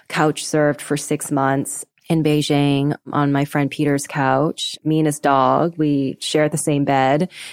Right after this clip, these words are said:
in this, like, tiny six hundred square foot apartment that him and his girlfriend at the time were living in. But that was kind of like, for me, I always tell people, like, when they're like, "What, like, what were some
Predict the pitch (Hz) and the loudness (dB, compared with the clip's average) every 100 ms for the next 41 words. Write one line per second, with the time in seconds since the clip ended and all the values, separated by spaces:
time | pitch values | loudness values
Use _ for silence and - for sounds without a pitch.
0 | - 165 160 160 - - - 160 156 151 | -2 0 2 0 -2 -6 0 2 4 2
1 | 151 151 147 - 160 - - 147 139 143 | 2 2 0 -2 -4 -4 -2 0 2 0
2 | - 139 131 - 135 - 139 127 143 139 | 0 0 2 0 -2 0 0 2 0 0
3 | 135 147 147 139 139 135 127 131 127 139 | 0 0 0 0 0 -2 -2 0 0 0
4 | 135 131 - 143 135 131 147 175 165 139 | -2 -2 -4 -2 0 0 0 0 0 2
5 | 131 139 - - _ - - 190 180 254 | 0 -2 -8 -20 _ -6 -2 0 2 0
6 | 277 - 226 214 190 180 170 165 _ - | -2 -4 -2 -2 0 2 2 0 _ -20
7 | - _ - 202 190 208 247 220 202 - | -20 _ -4 0 2 2 2 2 0 0
8 | 165 151 160 151 151 147 147 143 160 151 | 0 0 -2 0 2 2 2 0 0 -2
9 | 151 - 185 180 175 170 160 175 175 - | -2 -2 2 2 2 0 0 2 2 2
10 | 175 160 156 175 190 190 185 160 | -2 -2 0 0 2 -2 -2 -2